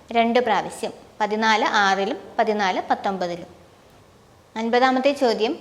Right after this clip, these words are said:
കടങ്കഥ ഭാര്യയ്ക്ക് സാംസൺ വെളിപ്പെടുത്തിയപ്പോൾ അവൾ അത് ആരോടാണ് പറഞ്ഞത്? ഓപ്ഷൻ എ, തൻ്റെ മാതാപിതാക്കളോട്.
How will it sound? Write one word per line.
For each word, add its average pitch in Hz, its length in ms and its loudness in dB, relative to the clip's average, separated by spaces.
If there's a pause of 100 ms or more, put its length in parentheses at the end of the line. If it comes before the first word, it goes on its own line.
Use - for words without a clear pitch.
(460)
കടങ്കഥ 254 480 4 (640)
ഭാര്യയ്ക്ക് 247 520 2 (300)
സാംസൺ 233 460 0 (200)
വെളിപ്പെടുത്തിയപ്പോൾ 240 800 2 (260)
അവൾ 214 180 2 (260)
അത് 208 180 0 (300)
ആരോടാണ് 220 560 2 (360)
പറഞ്ഞത്? 196 440 -4 (1080)
ഓപ്ഷൻ 247 280 -4 (260)
എ, - 20 -4 (800)
തൻ്റെ 240 240 4 (100)
മാതാപിതാക്കളോട്. 226 960 2